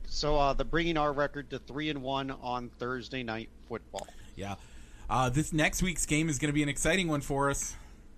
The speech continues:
Speaker 1: Yeah. So, so Mike, before we get to week four, let's kinda touch base on the news that came out of the N F L this week, is that the N F L had its first covid outbreak.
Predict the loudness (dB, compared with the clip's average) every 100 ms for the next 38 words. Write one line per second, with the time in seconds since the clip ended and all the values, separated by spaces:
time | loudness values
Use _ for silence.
0 | -18 -18 -18 -16 -16 -16 -18 -20 -20 -20
1 | -18 -2 2 2 0 -8 0 4 4 2
2 | -4 0 2 2 2 2 2 2 0 -2
3 | 0 0 -2 -2 0 2 0 -2 -4 0
4 | -2 0 0 2 4 2 2 -2 -2 -2
5 | -2 -2 -4 -4 -4 0 2 0 0 0
6 | 0 0 0 0 -2 -2 -2 -6 -6 -16
7 | -20 -20 -8 -2 -2 0 2 4 4 0
8 | -12 -18 -10 -6 -4 -4 -6 -4 -2 0
9 | 0 2 4 4 2 -2 -6 0 0 0
10 | -2 0 2 2 0 -2 -2 -2 -2 0
11 | 0 -2